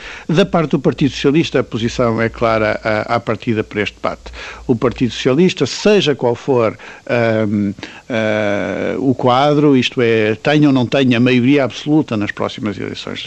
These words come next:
legislativas, eh, está disponível e interessado em prosseguir o quadro de diálogo construtivo à esquerda. Ehm, e é natural que, com uma posição tão clara do Partido Socialista,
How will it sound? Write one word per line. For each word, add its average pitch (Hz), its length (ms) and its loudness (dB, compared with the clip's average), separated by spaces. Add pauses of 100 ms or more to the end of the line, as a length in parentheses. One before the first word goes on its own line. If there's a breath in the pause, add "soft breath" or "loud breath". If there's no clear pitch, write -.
(120)
legislativas, 156 720 -2 (400 loud breath)
eh, 139 200 4
está 160 280 0
disponível 135 640 2
e 120 100 4
interessado 113 800 -2 (260 loud breath)
em 165 220 4
prosseguir 120 840 0
o 139 120 4
quadro 113 440 0
de 113 160 -4
diálogo 110 420 0
construtivo - 720 -6
à 117 80 -2
esquerda. 98 540 -6 (460 loud breath)
Ehm, 123 440 2
e 131 160 4
é 123 40 2
natural 113 460 2
que, 120 380 0
com 110 200 0
uma 110 220 2
posição 117 380 -4
tão 135 200 2
clara 110 520 0
do 113 180 -6
Partido 117 380 -2
Socialista, 120 480 0